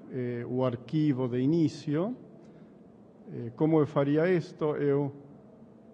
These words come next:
simplesmente pego o arquivo e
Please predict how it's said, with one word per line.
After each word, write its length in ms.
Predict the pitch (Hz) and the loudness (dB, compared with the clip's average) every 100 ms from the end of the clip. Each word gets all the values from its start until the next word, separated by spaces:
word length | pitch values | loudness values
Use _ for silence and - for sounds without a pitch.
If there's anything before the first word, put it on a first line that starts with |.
| - | -20
simplesmente 1160 | - 135 123 139 123 143 147 143 147 139 127 113 - - - - - - - - - - - | -6 -4 -2 -2 2 2 4 2 2 2 2 -6 -14 -20 -20 -20 -20 -20 -20 -20 -20 -20 -2
pego 280 | 147 147 143 | 2 2 2
o 60 | 143 | 2
arquivo 720 | 135 143 160 165 175 202 226 - - - - - - - - - - - - - | 0 -2 0 0 0 -2 -4 -10 -20 -20 -20 -20 -20 -20 -20 -20 -20 -20 -20 -6
e 320 | 143 151 180 | -2 0 -2